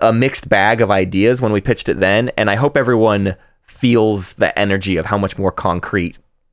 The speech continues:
Hunter and I have gotten, uh, with, with kind of the evolution of everything we were saying before and what, what we want this to be now.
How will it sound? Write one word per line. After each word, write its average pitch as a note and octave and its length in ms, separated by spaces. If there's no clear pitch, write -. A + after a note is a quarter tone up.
Hunter G2 280
and E2+ 80
I E2 140
have F2+ 160
gotten, D#2 500
uh, E2+ 220
with, E2+ 240
with - 280
kind G2+ 160
of F2 60
the E2+ 120
evolution E2+ 560
of D#2 80
everything E2+ 240
we D#2+ 80
were E2 100
saying E2 200
before D#2+ 300
and D2+ 140
what, E2+ 220
what F#2+ 160
we E2+ 100
want D#2+ 220
this - 200
to F2 80
be D#2 160
now. D2 360